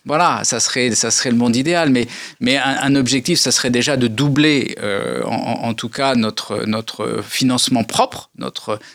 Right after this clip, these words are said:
c'est ce qu'on appelle l'hybridation. On, on passerait de ce modèle de l'intérêt général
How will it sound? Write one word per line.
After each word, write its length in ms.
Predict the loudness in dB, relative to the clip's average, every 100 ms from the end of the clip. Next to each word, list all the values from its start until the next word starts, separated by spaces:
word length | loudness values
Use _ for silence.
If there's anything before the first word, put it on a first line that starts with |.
| -12
c'est 100 | -12
ce 60 |
qu'on 80 | -10
appelle 280 | -8 -4 -2
l'hybridation. 600 | 0 -2 -2 0 2 2 2 0
On, 120 | -2
on 40 | -2
passerait 500 | 0 0 2 0 -2 -10 -20 _ -4
de 80 |
ce 160 | 0 2
modèle 360 | 2 2 2 2
de 80 |
l'intérêt 680 | 0 0 -2 0 2 0 -2
général 720 | -2 0 2 2 2 2 0